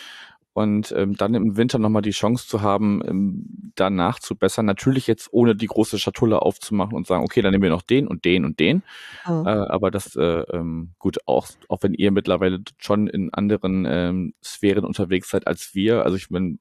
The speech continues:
Speaker 1: unser Marktwert liegt irgendwas bei um die zwanzig Millionen und etwas drüber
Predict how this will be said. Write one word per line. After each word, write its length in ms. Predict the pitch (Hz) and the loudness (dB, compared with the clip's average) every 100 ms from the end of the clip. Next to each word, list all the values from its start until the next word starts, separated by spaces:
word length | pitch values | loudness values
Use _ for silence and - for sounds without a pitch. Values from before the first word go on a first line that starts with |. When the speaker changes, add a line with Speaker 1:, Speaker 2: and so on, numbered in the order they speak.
| _ | _
Speaker 1:
unser 240 | 104 101 92 | -4 0 0
Marktwert 480 | 90 95 - 98 104 | 2 -2 0 -2 -2
liegt 140 | - | -4
irgendwas 240 | 98 95 | 0 -2
bei 160 | - 90 | 0 0
um 140 | 87 | 0
die 100 | 95 | -2
zwanzig 440 | - 92 101 104 98 | -2 -2 -2 -4 -4
Millionen 300 | 90 104 113 | 2 2 2
und 20 | |
etwas 200 | - 90 | 0 -2
drüber 380 | - 107 117 | 0 2 2